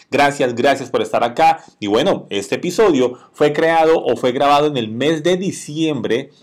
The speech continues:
del año dos mil veintiuno, y si lo estás escuchando en este mes, quiero que tengas un mes de diciembre lleno de mucho amor, mucha abundancia y mucha prosperidad, y que el próximo año sea para ti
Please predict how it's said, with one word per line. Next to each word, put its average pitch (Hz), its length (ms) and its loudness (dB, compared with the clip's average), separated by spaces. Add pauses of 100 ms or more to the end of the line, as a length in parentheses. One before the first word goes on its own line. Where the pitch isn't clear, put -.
(140)
del 110 200 -2
año 117 300 -2
dos 113 340 0
mil 165 280 -4
veintiuno, 170 580 -4
y 120 80 -4
si 120 100 -4
lo 110 80 -2
estás - 220 0
escuchando 165 500 -4
en 104 100 -8
este 190 200 -10
mes, 160 280 -4 (300)
quiero 151 220 2
que 170 140 0
tengas 131 580 0 (160)
un 127 260 -2
mes 151 180 2
de 147 60 0
diciembre 127 560 0
lleno 135 200 -4
de 120 100 -2
mucho 180 360 0
amor, 131 360 0
mucha 156 480 -2
abundancia 131 560 -2
y 117 80 -6
mucha 165 360 -2
prosperidad, 123 680 -2 (120)
y 139 140 -4
que 123 80 0
el 110 140 -2
próximo 147 420 0
año 139 200 -2
sea 135 260 0
para 120 240 -2
ti 117 240 -6